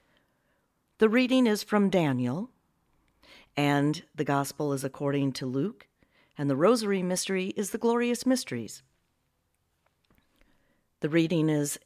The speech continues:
uh, still around the same length, so let's get going.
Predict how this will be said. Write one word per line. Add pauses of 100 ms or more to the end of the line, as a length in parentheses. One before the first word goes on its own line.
(120)
uh,
still
around
the
same
length, (520)
so
let's
get
going.